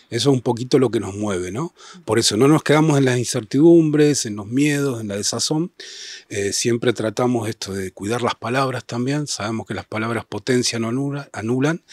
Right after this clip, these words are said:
y nosotros vamos por la potencia, ¿no? Por sacar lo mejor que tiene la comunidad, el territorio, la gente que habita y en base a todo eso es que se arman las propuestas, ¿no?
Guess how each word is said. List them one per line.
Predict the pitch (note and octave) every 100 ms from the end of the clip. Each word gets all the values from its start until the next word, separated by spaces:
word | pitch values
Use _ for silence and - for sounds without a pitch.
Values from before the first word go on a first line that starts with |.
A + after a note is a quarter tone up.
| - - - -
y | G2+
nosotros | G2+ A#2 G#2+ G#2+
vamos | A#2+ A2
por | G#2 F#2+
la |
potencia, | F#2 F#2 A2 F#2 - -
¿no? | G2+ D3
Por | - -
sacar | - G2 A2+
lo | G#2+
mejor | G#2+ G#2+ - B2
que | A#2+
tiene | A2 B2
la | A#2 A2
comunidad, | G#2+ A2+ C3 C3
el | A2+
territorio, | G#2+ A2+ - C3+ B2+
la | G#2
gente | - B2 A#2
que | G#2+
habita | C3 D3+ D3+ G3+ - - - - -
y | B2 A#2+
en | A#2+
base | B2+ D3+ - B2+
a |
todo | A#2 D3 D#3
eso | D#3 E3
es | -
que | A#2+
se | -
arman | G#2+ G#2+ G#2
las | -
propuestas, | - F#2+ F#2+ E2+ - -
¿no? | A2+